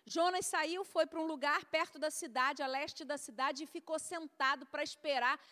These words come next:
o que aconteceria com aquela cidade? Sabe o que que tá ensinando pra mim e pra você aqui? Sabe o que que Jonas queria que acontecesse?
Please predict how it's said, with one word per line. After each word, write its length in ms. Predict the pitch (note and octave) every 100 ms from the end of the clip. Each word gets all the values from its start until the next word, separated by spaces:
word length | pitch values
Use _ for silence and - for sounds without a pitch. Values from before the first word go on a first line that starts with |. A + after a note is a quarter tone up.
| - -
o 140 | D4
que 240 | - E4
aconteceria 840 | F4 E4+ D#4 E4 - D4 C4 D4 D4 _ -
com 80 |
aquela 300 | C#4 D4+ C#4+
cidade? 460 | C#4+ C#4 G#3+ A#3+ - - -
Sabe 280 | - F#4+
o 40 | F#4+
que 80 | F#4
que 120 | F4+
tá 180 | E4+ E4
ensinando 460 | - D#4 D4+ C#4+
pra 120 | D4
mim 120 | C#4 D4
e 40 |
pra 140 | C4+
você 300 | A#3+ B3+ -
aqui? 400 | A#3+ - E4 G3+ - _ _ _ _ _ _ _ -
Sabe 260 | - F#4
o 20 | F#4
que 80 |
que 140 | D#4 F4
Jonas 340 | D#4+ E4 D#4
queria 240 | D#4+ D4+ D4
que 80 |
acontecesse? 920 | C#4+ C4+ B3+ A#3 - D4+ A3+ - -